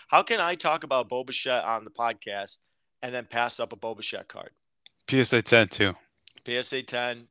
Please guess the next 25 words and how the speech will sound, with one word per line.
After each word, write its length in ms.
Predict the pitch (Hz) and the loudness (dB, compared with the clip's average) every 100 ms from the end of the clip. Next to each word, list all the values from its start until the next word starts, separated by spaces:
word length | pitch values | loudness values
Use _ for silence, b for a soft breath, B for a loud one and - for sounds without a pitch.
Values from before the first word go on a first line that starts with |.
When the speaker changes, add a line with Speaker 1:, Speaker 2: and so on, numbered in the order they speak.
| - | -16
Speaker 1:
Prism 460 | - 165 208 208 | -6 -4 -4 -4
Refractor 600 | 147 - 131 135 139 123 | -6 -4 -2 -2 -2 -12
too, 280 | 113 - 135 | -10 -8 -8
which 240 | 110 110 120 | -10 -10 -8
is, 240 | 107 - - | -6 -8 -10
which 180 | 123 120 | -10 -8
is 100 | 104 | -8
great 420 | 120 131 107 - _ | -4 -4 -4 -10 _
because 640 | 110 104 117 117 107 - b b - | -14 -4 0 0 0 -2 b b -10
if 160 | 123 | -8
the 80 | 117 | -6
market 380 | 110 135 - 127 | -2 -2 -2 -8
heats 340 | 123 127 - | -4 0 2
up, 220 | 123 104 - | 2 0 -2
that's 180 | 117 | -2
gonna 220 | - 123 110 | -2 -4 -6
be 160 | 117 | -8
an 80 | 110 | -2
awesome 420 | 98 113 - 107 | 2 2 2 -6
card 280 | - 113 95 | -4 -4 -4
to 60 | 95 | -8
have. 280 | 95 85 85 - _ _ _ _ - | -8 -6 -10 -18 _ _ _ _ -4
Uh, 280 | 113 110 107 | 0 2 2
Speaker 2:
Completely 340 | 101 - - | 2 0 -2
agree. 360 | - - - | -2 -4 -6